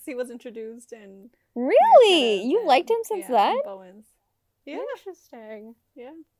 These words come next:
Speaker 1: So I'm
Speaker 3: Huh.
Speaker 1: excited to see this whole switch with his character. Yeah.
Speaker 2: Okay.
Speaker 1: So, yeah, I'm excited.
Speaker 2: Okay, back to my original question before Marge just
Speaker 3: Yes.
Speaker 2: decided to talk
Speaker 3: Yes,
Speaker 2: about
Speaker 3: sorry,
Speaker 2: that.
Speaker 3: sorry. I mean, it was just, it was too exciting not to talk about. <laughs>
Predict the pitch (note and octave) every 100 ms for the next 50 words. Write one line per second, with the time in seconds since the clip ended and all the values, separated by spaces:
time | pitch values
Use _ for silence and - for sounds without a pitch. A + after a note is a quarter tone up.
0 | _ _ C4+ C4 B3+ - D4+ D#4+ F4+ D#4
1 | D#4 D4 C#4+ C#4+ C4+ B3+ - C4 A3 -
2 | - _ _ _ _ _ _ A3+ A3+ G#3
3 | - G#3+ F#3 - F#3 G#3+ _ - - _
4 | _ _ _ _ G#3+ G#3 A3 A3 A3+ _
5 | D#4 E4 - C4 - C4 C4 _ _ _
6 | _ - A3+ A3 A#3 C4 - F4+ D4 C4
7 | C#4 C4+ C4 B3 C4+ A#3 A#3 B3 C4 A#3
8 | A3+ G#3 G3+ G3 - A3 G3 G#3+ G#3 F#3+
9 | - - A#3+ B3 A#3 G3+ E3+ F#3+ E3 C#3+
10 | - - A#3+ B3+ B3 C4 A3+ C#4+ - A4
11 | C4+ C4 - D4 D#4 - D#4 A#3+ B3 B3+
12 | - E4 - C4+ A4 B3+ C#4+